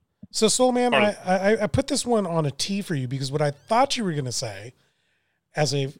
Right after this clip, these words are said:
Speaker 1: as a
Speaker 2: <laughs>
Speaker 1: Red Sox fan of, that, that you claim that you are, was that, uh, a certain guy, uh, with a certain name of a famous, that shares a certain name of a famous former Red Sox legend,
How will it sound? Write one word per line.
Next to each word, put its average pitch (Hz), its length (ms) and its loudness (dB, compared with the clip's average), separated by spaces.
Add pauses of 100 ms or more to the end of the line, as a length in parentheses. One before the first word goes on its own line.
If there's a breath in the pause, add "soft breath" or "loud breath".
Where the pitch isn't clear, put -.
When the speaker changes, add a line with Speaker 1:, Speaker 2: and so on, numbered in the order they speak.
Speaker 1:
as 147 140 -2
a 127 100 -4
Speaker 2:
<laughs> 117 60 -6
Speaker 1:
Red 147 220 0
Sox 123 240 -2
fan 113 240 -8
of, 107 220 -12
that, 120 260 -12
that 120 100 -8
you 110 100 -8
claim 147 280 -6
that 107 80 -10
you 104 120 -14
are, 147 140 -10 (600)
was 160 200 0
that, 156 300 0
uh, 147 300 2 (600)
a 127 80 -6
certain 180 540 -2
guy, 175 720 0 (1120)
uh, 120 400 -2 (220)
with 143 180 -4
a - 40 -6
certain 190 460 0
name 170 580 0 (100)
of 127 120 -4
a 123 60 -2
famous, 170 720 -4 (500)
that - 120 -6
shares 190 260 2
a 156 40 0
certain 170 320 -2
name 156 220 0
of 131 120 -4
a 131 60 -4
famous 156 420 -4
former 156 320 -4
Red 143 220 -4
Sox 143 280 -2 (400 soft breath)
legend, 160 1080 0